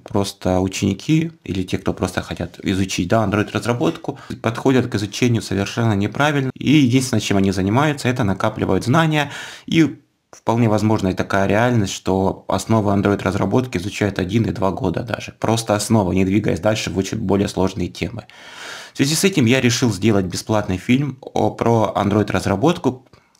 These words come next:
И не просто про Android разработку, а про изучение основ Android разработки за один час. То есть я в течение часа покажу всю основу Android разработки, после неё вы сможете уже двигаться дальше, заниматься уже изучением виджетов,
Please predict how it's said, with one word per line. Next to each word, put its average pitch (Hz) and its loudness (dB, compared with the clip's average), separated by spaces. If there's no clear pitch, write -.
И 101 0
не 104 4
просто - -2
про 98 -2
Android 98 -4
разработку, 95 -2
а 92 2
про 92 0
изучение 98 -2
основ 101 -2
Android 95 0
разработки 95 -2
за 95 0
один 107 0
час. - -6
То 143 2
есть 139 0
я 135 2
в - -4
течение 120 -2
часа 156 -2
покажу 143 -2
всю 139 4
основу 95 0
Android 95 0
разработки, 95 0
после 101 -2
неё 131 0
вы 123 -2
сможете 117 -4
уже 90 -6
двигаться 98 -4
дальше, 120 0
заниматься 98 -2
уже 101 -2
изучением 92 -2
виджетов, 127 0